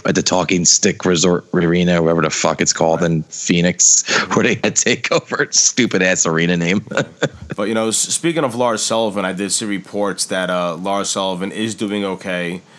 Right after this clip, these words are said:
Speaker 2: He's in a good place, and he will be back soon.
Speaker 1: I hope he will be back soon. A guy with size and mo-, and that can move like that.
Speaker 2: Yeah.
Speaker 1: I mean, sky's the limit.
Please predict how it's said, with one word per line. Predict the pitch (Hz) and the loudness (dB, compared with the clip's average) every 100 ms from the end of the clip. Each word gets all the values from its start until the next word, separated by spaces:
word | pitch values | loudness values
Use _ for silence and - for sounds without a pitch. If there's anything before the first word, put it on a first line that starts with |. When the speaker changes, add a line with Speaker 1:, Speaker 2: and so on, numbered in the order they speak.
| - - 92 | -20 -14 -6
Speaker 2:
He's | 92 92 87 131 | -6 -4 -6 -2
in | 120 | -2
a | 110 | 0
good | 107 90 | -2 -4
place, | 98 92 90 82 - | -6 -6 -4 -6 -8
and | 90 90 | -8 -8
he | 90 | -8
will | 95 92 | -8 -8
be | 90 | -6
back | 85 80 - | -6 -6 -6
soon. | - 73 - - - _ - _ _ - _ _ _ | -8 -10 -18 -20 -20 _ -20 _ _ -20 _ _ _
Speaker 1:
I | 147 139 | 0 2
hope | 113 113 117 95 | 2 4 2 2
he | 104 | 2
will | 95 | 2
be | 95 | 2
back | 87 87 - | 2 0 0
soon. | - 98 98 82 85 _ | 0 0 0 -2 -6 _
A | 76 92 - | -10 -8 -2
guy | 85 101 | 0 2
with | 101 | 2
size | - 98 98 101 90 | 2 2 2 2 0
and | 87 | 0
mo-, | 87 90 92 | 2 0 0
and | 85 85 | 0 0
that | 90 - | 0 0
can | 87 | 2
move | 90 85 | 2 2
like | 92 85 | 0 0
that. | 92 90 - - - 98 | 0 0 -2 -6 -16 -8
Speaker 2:
Yeah. | 85 80 - | -8 -6 -2
Speaker 1:
I | 85 | 2
mean, | 80 76 - - | 2 0 -4 0
sky's | - 104 101 98 | 2 2 2 2
the | |
limit. | 90 92 87 | 2 2 0